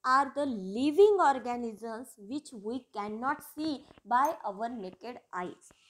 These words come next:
मायक्रो ऑर्गॅनिझम्स म्हणजे सूक्ष्म जीव, सूक्ष्म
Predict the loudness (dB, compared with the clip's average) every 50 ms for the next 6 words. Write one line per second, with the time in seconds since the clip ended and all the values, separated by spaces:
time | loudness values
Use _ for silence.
0 | _ -20 -20 _ _ _ _ _ _ _ _ -2 2 2 2 2 2 2 6 6
1 | 6 6 6 2 0 0 0 -2 -2 -4 -4 -4 -6 -6 -4 -4 -4 -4 -6 -8
2 | -8 -12 -18 -18 -16 -10 -6 -4 -2 -2 -2 -4 -4 -8 _ _ -14 -2 2 2
3 | 4 4 2 0 -2 -8 _ _ _ _ _ _ _ _ _ _ _ -12 -12 -12
4 | -12 -12 -10 -6 -2 0 0